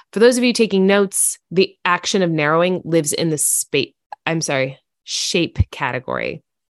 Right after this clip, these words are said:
It can happen anywhere in the body where adducting muscles are present, where muscles that,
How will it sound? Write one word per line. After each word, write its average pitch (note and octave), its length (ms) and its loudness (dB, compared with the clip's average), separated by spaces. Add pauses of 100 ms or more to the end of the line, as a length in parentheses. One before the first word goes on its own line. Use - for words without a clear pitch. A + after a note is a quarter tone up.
(580)
It G3+ 140 0
can A3+ 160 0
happen F#3 540 0 (280)
anywhere D#4 300 4
in F#3 80 2
the E3+ 80 2
body C#3 480 -2
where D#3+ 180 0
adducting D#3+ 460 -2
muscles D3 320 -4
are - 80 -4
present, E3 640 -2
where D3+ 80 0
muscles D3 340 -4
that, C3 160 -4